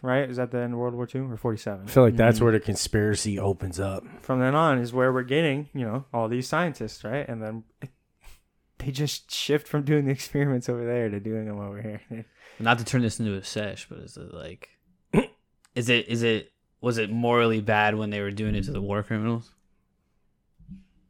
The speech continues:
Speaker 3: Or did it become bad when they started
Speaker 1: Yes.
Speaker 3: doing it to innocent people?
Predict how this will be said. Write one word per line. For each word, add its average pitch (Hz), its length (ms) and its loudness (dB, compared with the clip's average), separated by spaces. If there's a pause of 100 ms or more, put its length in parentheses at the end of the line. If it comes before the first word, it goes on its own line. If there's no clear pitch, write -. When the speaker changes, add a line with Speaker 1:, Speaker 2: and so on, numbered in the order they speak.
(400)
Speaker 3:
Or 113 60 -4
did 117 180 4
it 110 60 0
become 110 380 0
bad 107 340 4
when 104 120 -4
they 98 80 -6
started 127 240 4
Speaker 1:
Yes. 113 80 4
Speaker 3:
doing 110 120 -2
it 104 120 -6
to 90 120 -10
innocent 98 380 -12
people? 101 400 -18